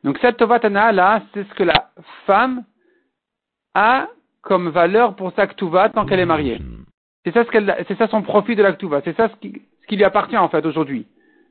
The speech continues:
C'est cette chance-là que, euh, le certain pourcentage qu'elle risque de, qu-, qu-, qu'elle a des chances de recevoir sa Ktuva. Et c'est ce prix-là que les témoins, les Edim Zomamim devront lui payer.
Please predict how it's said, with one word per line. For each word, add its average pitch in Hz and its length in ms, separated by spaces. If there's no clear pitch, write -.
C'est 151 100
cette 196 220
chance-là 226 640
que, 226 300
euh, 185 280
le 226 320
certain 262 280
pourcentage 240 520
qu'elle 208 160
risque 220 260
de, 190 440
qu-, 202 140
qu-, 214 120
qu'elle 220 140
a 214 60
des 208 100
chances 240 180
de 208 60
recevoir 208 380
sa 196 100
Ktuva. 139 360
Et 170 160
c'est 214 100
ce 254 100
prix-là 247 400
que 262 100
les 208 200
témoins, 214 480
les 185 180
Edim 208 240
Zomamim 202 300
devront 196 260
lui 185 140
payer. 120 300